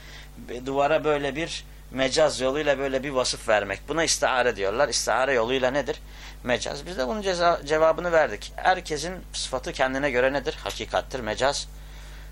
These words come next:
<clears throat> değildir. Yine, e, mecazın, e, kısımlarından bir tanesi ki zaten asıl bunun üzerinde döner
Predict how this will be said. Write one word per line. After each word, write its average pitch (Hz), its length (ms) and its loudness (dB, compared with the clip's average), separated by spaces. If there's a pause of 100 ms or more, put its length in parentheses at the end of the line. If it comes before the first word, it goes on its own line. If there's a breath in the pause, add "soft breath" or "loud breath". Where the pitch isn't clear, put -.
(260 loud breath)
<clears throat> 151 540 -8
değildir. 127 500 2
Yine, 196 440 2
e, 131 380 2 (1000)
mecazın, 156 640 -2 (720 loud breath)
e, 123 260 0 (100)
kısımlarından 156 640 4
bir 185 80 2
tanesi 165 380 4
ki 180 140 -2
zaten 156 280 4
asıl 151 300 2
bunun 165 120 0
üzerinde 120 360 2
döner 104 260 0